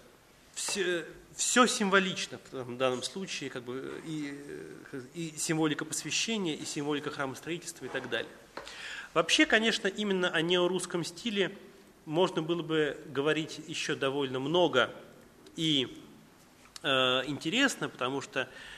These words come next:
э, храмов было довольно много, и по-разному решали, э, разные архитекторы эти свои задачи. Где-то они, э, ориентировались на псковскую и новгородскую школу, где-то, где-то на Владимира Суздальскую,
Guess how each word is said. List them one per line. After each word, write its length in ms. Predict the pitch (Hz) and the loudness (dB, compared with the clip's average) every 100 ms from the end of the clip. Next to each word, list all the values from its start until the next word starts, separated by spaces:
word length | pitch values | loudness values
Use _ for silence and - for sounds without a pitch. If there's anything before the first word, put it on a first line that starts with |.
| - - | -18 -6
э, 520 | 156 127 127 135 135 | 0 2 4 2 0
храмов 340 | 131 180 165 143 | 2 2 2 0
было 160 | 147 | 0
довольно 360 | 139 147 151 147 | 2 2 2 0
много, 360 | 156 214 202 165 | 2 2 2 0
и 60 | |
по-разному 640 | - 156 170 156 131 113 | 0 4 6 6 2 -4
решали, 600 | 120 123 - 131 123 120 110 - - - - | -4 -2 0 2 2 0 -4 -12 -18 -20 -10
э, 480 | - 127 123 123 139 | -2 0 2 2 2
разные 320 | 135 123 123 | 2 2 0
архитекторы 640 | - 131 - 135 - 131 | -4 -8 0 0 0 -6
эти 140 | 131 131 | -6 -4
свои 280 | - 139 120 | -4 -2 0
задачи. 600 | 131 202 262 254 - 127 - - - - | 0 2 2 0 -4 -8 -12 -16 -16 -12
Где-то 600 | 127 180 220 202 147 131 - - - | -4 2 4 4 4 2 -6 -16 -2
они, 640 | 135 135 139 135 131 127 | 0 2 2 2 2 -2
э, 340 | - 123 123 123 | -2 -2 -2 -2
ориентировались 560 | 135 131 127 131 120 - | -2 -4 -6 -6 -4 -6
на 80 | 123 | -6
псковскую 640 | - 226 226 - - 190 | -4 0 -2 -2 -2 -2
и 20 | |
новгородскую 640 | 175 175 175 160 - 170 | 0 2 2 0 -4 -6
школу, 460 | 143 - 170 151 135 | -6 -6 -2 -2 -2
где-то, 380 | 123 185 156 165 | -2 -2 -2 -2
где-то 200 | 170 156 | -2 -2
на 80 | |
Владимира 420 | 139 139 139 131 123 | 0 0 0 0 0
Суздальскую, 760 | - 214 185 175 - 165 143 | 0 -2 0 -2 -4 -4 -6